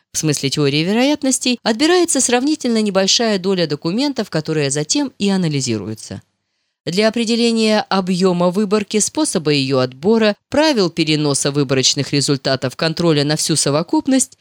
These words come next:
следует применять методы, разработанные в теории статистического контроля. Выборочный контроль работы сотрудников также может быть полезен.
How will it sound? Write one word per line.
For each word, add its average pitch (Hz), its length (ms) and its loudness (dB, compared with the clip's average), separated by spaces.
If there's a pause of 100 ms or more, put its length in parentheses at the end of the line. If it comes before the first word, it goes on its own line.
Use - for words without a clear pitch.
(140)
следует 311 480 0
применять 240 520 0
методы, 262 600 0
разработанные 170 800 0
в - 60 -10
теории 220 360 0
статистического 147 960 -4
контроля. 113 560 -8 (680)
Выборочный 226 520 0
контроль 202 440 0
работы 185 360 0
сотрудников 175 760 -2 (160)
также 262 340 0
может 156 300 0
быть 143 180 -4
полезен. 123 540 -2